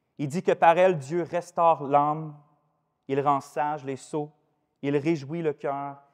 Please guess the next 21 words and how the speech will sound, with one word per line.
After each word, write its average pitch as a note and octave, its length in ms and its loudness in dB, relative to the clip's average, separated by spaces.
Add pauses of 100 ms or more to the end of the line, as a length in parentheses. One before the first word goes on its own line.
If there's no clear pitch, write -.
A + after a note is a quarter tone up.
(100)
il D#3 160 -4
illumine F3 460 -2
les C#3+ 320 -8
yeux, C#3+ 220 -10 (280)
il D3+ 100 -10
suscite F3+ 600 -8
dans D3 240 -2
nos C#3+ 240 -8
âmes C#3+ 280 -8
une B2+ 100 -12
sainte C3 480 -12 (240)
crainte. A#2 320 -10 (1000)
Et D#3+ 60 -12
c'est G3 160 -4
justement A3 540 -4 (760)
parce - 280 0
que B3 80 -2
la G#3+ 160 4
parole E3+ 380 0
de D#3 100 -4
Dieu E3+ 500 -6